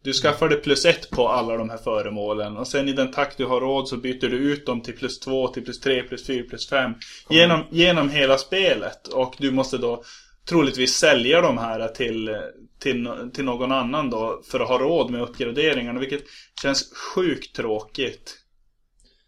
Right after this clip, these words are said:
Speaker 2: Ja, det, det gör att magiska föremål helt enkelt inte känns magiska längre, utan bara som föremål.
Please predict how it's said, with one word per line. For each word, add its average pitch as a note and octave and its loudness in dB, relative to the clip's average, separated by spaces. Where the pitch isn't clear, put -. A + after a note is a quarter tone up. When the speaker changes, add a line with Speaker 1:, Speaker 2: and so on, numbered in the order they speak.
Speaker 2:
Ja, D3+ 2
det, E3 2
det E3+ 4
gör D#3+ 6
att B2+ 0
magiska A2+ -4
föremål A2+ -2
helt G#2+ -6
enkelt G2+ -8
inte G#2 -8
känns G2 -10
magiska A2 -4
längre, A2 -4
utan G2 -10
bara F#2 -6
som F#2 -14
föremål. G#2 -8